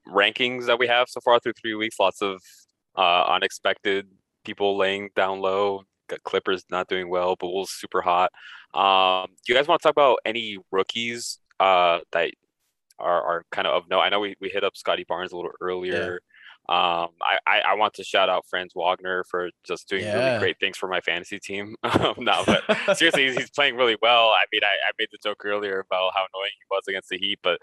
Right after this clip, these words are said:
Speaker 1: he just, him and his brother Mo, <laughs> it's just funny to see them both on the court together. But Franz is,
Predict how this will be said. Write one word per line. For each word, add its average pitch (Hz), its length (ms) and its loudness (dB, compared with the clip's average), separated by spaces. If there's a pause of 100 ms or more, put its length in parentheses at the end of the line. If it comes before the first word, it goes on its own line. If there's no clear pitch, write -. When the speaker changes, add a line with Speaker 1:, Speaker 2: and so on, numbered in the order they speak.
(280)
Speaker 1:
he 104 80 -6
just, - 300 -4 (600)
him 110 340 0
and 98 80 0
his 98 200 -10
brother 98 220 0
Mo, 95 280 2
<laughs> - 40 -4
it's 135 540 -4
just - 160 -14
funny 98 180 0
to 101 120 -12
see - 120 -14
them 98 120 -2
both 98 160 0
on 98 80 -6
the 90 60 -14
court 98 180 -4
together. 90 320 -8
But 90 140 -4 (340)
Franz 120 240 0
is, 117 100 -4